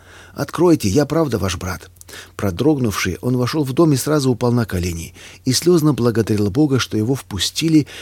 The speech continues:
и он смог встретиться с последней многодетной семьёй. Оказалось, что ночной посетитель из одной деревни с Шуриной мамой, и они лично знают друг друга. Сёстры умоляли гостя простить им за промедление, что заставили его долго ожидать на морозе.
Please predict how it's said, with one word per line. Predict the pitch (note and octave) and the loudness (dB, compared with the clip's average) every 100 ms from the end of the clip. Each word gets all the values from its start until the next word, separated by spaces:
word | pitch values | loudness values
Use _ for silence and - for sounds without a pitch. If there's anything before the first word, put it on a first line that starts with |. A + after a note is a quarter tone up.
| - | -6
и | C#3 | 0
он | C#3+ | 0
смог | - F#3 - | 2 0 0
встретиться | - E3 D#3 D3 D3+ | 0 2 2 0 -2
с | C3+ | -2
последней | - G#2+ - C3 D3+ C3 | -2 -2 0 0 2 2
многодетной | A2+ F#2+ F2 F#2 F#2+ F#2 | 2 0 -4 -4 -4 -4
семьёй. | - F#2 E2+ D#2 - - - - - | -4 -4 -4 -6 -12 -20 -18 -18 -12
Оказалось, | - A#2 A#2 A#2+ E3 C#3+ | -6 -2 0 0 2 0
что | - B2 | 0 -2
ночной | B2 - C#3 | -2 0 -2
посетитель | B2+ A#2 A2+ - C3 A#2+ G2+ | -2 -2 -4 -6 -2 0 0
из | A#2+ | -2
одной | A2 A#2 B2 | -2 0 0
деревни | G#2+ B2+ C#3 B2 | 0 0 0 0
с | |
Шуриной | - B2 B2+ C3 | 0 0 0 0
мамой, | D3 F#3 B2+ E2+ - - - - | 0 0 0 -2 -8 -16 -20 -2
и | |
они | A2+ B2 | 2 2
лично | C3+ G3 E3 D3+ | 2 0 0 0
знают | F#2+ G2 G2+ - | 0 -2 -2 -4
друг | - F#2 E2 | -8 -8 -6
друга. | F#2+ F2 - - _ _ | -8 -8 -12 -14 _ _
Сёстры | - C#3 C#3 - A2 - - - | -4 0 0 0 -4 -4 -18 -2
умоляли | C3+ D#3 F#3+ F#3+ D#3 | 2 4 2 2 2
гостя | F3 D#3+ D3+ | 2 2 0
простить | C#3+ D3 - D#3+ D#3+ | 0 0 4 4 4
им | C#3+ | 2
за | A#2+ C3+ | 2 0
промедление, | - A#2+ A#2+ G#2+ B2+ A#2 F#2 - - | 0 0 0 2 2 2 0 -6 -16
что | - A#2 | -8 -4
заставили | F2 F#2 - A#2 B2 A#2 | -4 -4 -2 0 2 2
его | G#2+ G#2+ | 2 0
долго | F2+ A2+ B2+ B2 | 0 0 2 2
ожидать | A#2+ B2 G2 - | 0 -2 -4 -4
на | G#2+ F#2+ | -4 -4
морозе. | G2 D#2+ F2 C#2+ | -4 -6 -6 -6